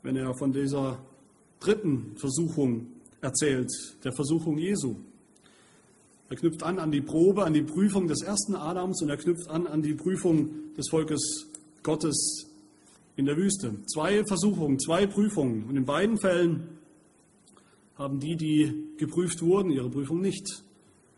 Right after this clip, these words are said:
bestanden, sondern haben jänger-, jämmerlich versagt. Aber nicht nur für sich selbst, sondern auch für die ganze Nachkommenschaft.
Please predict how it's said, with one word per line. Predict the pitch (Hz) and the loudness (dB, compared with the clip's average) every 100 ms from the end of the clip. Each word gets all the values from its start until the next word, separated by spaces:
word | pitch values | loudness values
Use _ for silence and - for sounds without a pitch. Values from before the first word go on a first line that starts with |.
| _ _ _ - | _ _ _ -8
bestanden, | 123 143 127 135 | -2 0 0 -2
sondern | 131 127 131 | -4 -2 0
haben | 135 | 0
jänger-, | 135 165 165 147 156 - | 2 2 2 -2 -2 -2
jämmerlich | 135 190 165 123 - - - - - | -2 2 2 0 -6 -14 -18 -20 -10
versagt. | 143 139 165 117 - - - - - _ _ _ _ - - - _ - | -4 -2 -2 -4 -10 -10 -10 -12 -20 _ _ _ _ -20 -20 -20 _ -6
Aber | 127 | 0
nicht | 214 240 | 2 2
nur | 226 | 2
für | 208 | 2
sich | 185 | 2
selbst, | 247 220 135 - | 0 -2 -2 -2
sondern | 139 135 | 0 0
auch | 123 165 208 - | 0 -2 -2 0
für | 175 175 175 170 - - _ _ _ - | 0 0 -2 -6 -14 -20 _ _ _ -6
die | 139 | -4
ganze | 147 156 165 151 - | -2 0 0 -2 -4
Nachkommenschaft. | 139 170 170 147 117 - 107 - - - | -4 -4 -8 -6 -6 -8 -16 -20 -20 -20